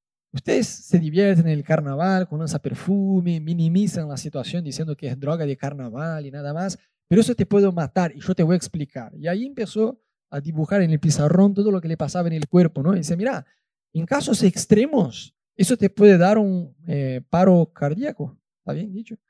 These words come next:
"Eso te puede matar, te puede agarrar un paro cardíaco con lanzaperfume. Entonces no, no tengan esta idea, ah, eso es una droga de carnaval, nada más. Eso te puede matar". Y yo como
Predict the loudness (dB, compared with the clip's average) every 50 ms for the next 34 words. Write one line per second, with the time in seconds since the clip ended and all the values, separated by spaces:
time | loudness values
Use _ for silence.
0 | _ _ _ _ _ _ _ _ _ _ _ _ 0 0 0 0 -4 -10 -8 -6
1 | -6 -4 -2 -2 -4 -2 -2 -4 -4 -4 -6 -10 -16 _ _ _ _ _ -8 2
2 | 4 4 4 4 2 0 0 0 0 0 -2 0 0 2 2 2 2 0 -2 0
3 | 2 2 2 2 0 0 -2 -2 -4 -4 -6 -6 -6 -6 -8 -6 -6 -8 -8 -8
4 | -10 -14 -16 -18 -8 -4 -2 0 0 0 -2 -2 -2 -2 0 0 0 -2 -4 -4
5 | -4 -4 -4 -4 -2 -4 -2 -2 0 -2 -2 0 0 0 0 -2 -4 -4 -6 -6
6 | -6 -6 -6 -6 -8 -8 -8 -6 -4 -4 -2 -2 -2 -2 -4 -6 -6 -8 -8 -8
7 | -6 -6 -6 -6 -6 -6 -6 -6 -6 -6 -6 -4 -4 -4 -4 -4 -6 -8 -8 -12
8 | -14 -14 -14 -12 -10 -8 -6 -6 -6 -6 -4 0 0 2 2 2 0 -4 _ _
9 | _ _ _ _ _ _ _ -14 -8 0 2 2 2 2 0 -4 -4 -4 -8 -10
10 | -12